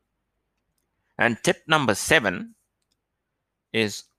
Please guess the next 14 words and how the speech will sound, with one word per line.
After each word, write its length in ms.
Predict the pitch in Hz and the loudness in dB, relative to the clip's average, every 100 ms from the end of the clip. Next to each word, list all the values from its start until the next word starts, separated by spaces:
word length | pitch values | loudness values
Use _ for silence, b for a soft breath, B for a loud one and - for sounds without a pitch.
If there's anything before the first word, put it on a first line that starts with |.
| _ _ _ _ | _ _ _ _
overcoming 720 | 131 135 139 - 131 123 117 | -4 -4 -6 -4 -4 -2 -4
fear. 600 | 107 - - 98 90 - - _ _ _ - | -8 -14 -6 -4 -2 -4 -12 _ _ _ -20
You 100 | 104 | -10
have 360 | - 147 - | -6 -6 -6
to 80 | - - | -12 -10
overcome 500 | 107 107 - 104 92 | -8 -8 -8 -8 -10
fear. 420 | - - 71 - _ _ _ _ _ _ _ _ _ _ _ _ _ _ _ _ _ _ _ _ - | -10 -14 -14 -16 _ _ _ _ _ _ _ _ _ _ _ _ _ _ _ _ _ _ _ _ -2
You 80 | |
know, 120 | 156 160 | 0 2
there's 220 | 139 117 | 0 0
a 60 | |
very 220 | 104 120 127 | 2 2 2
popular 420 | 120 - 113 107 | 0 0 0 -2
saying, 560 | - 104 104 104 98 | 2 2 4 2 -4